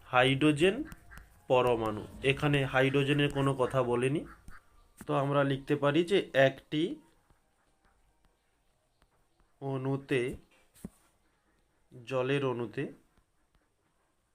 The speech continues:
একটি অক্সিজেন পরমাণু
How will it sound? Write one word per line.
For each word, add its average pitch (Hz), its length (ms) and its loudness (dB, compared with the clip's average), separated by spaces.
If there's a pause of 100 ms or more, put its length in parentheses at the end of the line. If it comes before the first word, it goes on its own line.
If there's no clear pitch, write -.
(2000)
একটি - 340 -8 (840)
অক্সিজেন 139 640 -4 (2250)
পরমাণু 131 640 -4